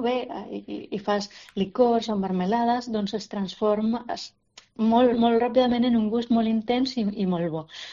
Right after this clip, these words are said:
Nosaltres, en el marc d'un, d'un projecte que tenim que es diu Plantes Oblidades, que, que està finançat per la Fundació Biodiversitat,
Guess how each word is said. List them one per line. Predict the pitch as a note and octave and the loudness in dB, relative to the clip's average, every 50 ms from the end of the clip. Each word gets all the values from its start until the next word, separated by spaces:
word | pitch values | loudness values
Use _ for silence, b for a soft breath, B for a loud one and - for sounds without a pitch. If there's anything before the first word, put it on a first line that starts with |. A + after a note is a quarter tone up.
| B B B | B B B
Nosaltres, | B G3 G3 F#3+ - G#3 G3 G3 G3 - A3 A3+ A#3 A3+ - | B 2 2 4 4 4 4 4 4 4 2 2 2 2 2
en | A#3 A3 G#3 | 2 2 2
el | G3+ | 2
marc | G3 G3 G3 G3 G#3 | 2 2 2 0 0
d'un, | G#3 G#3+ A3 A3+ A3+ A3 A#3 G#3+ | -2 0 2 2 2 2 0 0
d'un | A3 A3 G3+ | 0 0 2
projecte | G#3+ A3+ G#3 F#3+ B3 B3 A#3+ A#3+ - A#3+ A#3 | 4 4 4 4 4 2 0 0 -2 0 0
que | A3 G#3 | 0 0
tenim | G#3+ G#3 G3 A3+ A#3+ A#3 | 0 0 2 2 2 0
que | A3+ G#3 | 0 -2
es | G3 - | -2 0
diu | G#3 G3 G3 F#3+ | 2 0 0 2
Plantes | - A3 G#3+ G#3 G3+ - G#3+ G3+ - | 0 -2 -2 -2 -2 -2 -2 0 0
Oblidades, | A3+ G3 G3 F#3 F3+ A3+ A3+ A3+ A3 A3 G#3 G3+ G#3 | 0 2 2 2 4 4 4 4 4 0 -2 -4 -6
que, | - G3 G#3 A3+ A3+ | -6 -8 -6 -6 -8
que | A3 - G#3 F#3+ F#3+ | -8 -6 -6 -6 -6
està | F#3+ - - - - F#3+ F#3+ F#3+ G#3 A3 G3+ | -6 -10 -10 -4 0 0 0 0 0 -4 -4
finançat | G#3 A3+ G#3+ G3+ G3 F#3 - G3 F#3 - | -2 -2 0 0 0 -2 -4 -6 -8 -4
per | - A3 G#3 | -4 -4 -2
la | G#3 A3 A3 G#3+ G3 F3+ | 0 2 2 2 0 -2
Fundació | - - G#3 F#3+ F#3+ F3 - A3+ G#3+ G#3 G#3+ G#3+ G#3+ | -2 0 0 0 0 0 -2 -2 -2 0 0 0 2
Biodiversitat, | G#3 A3+ A3 G#3+ G#3 G3+ G3+ G3+ - G#3 G3 G3 - A3+ A3 A3 - | 2 4 4 4 4 2 0 0 -2 -2 -2 0 0 0 -2 -2 -6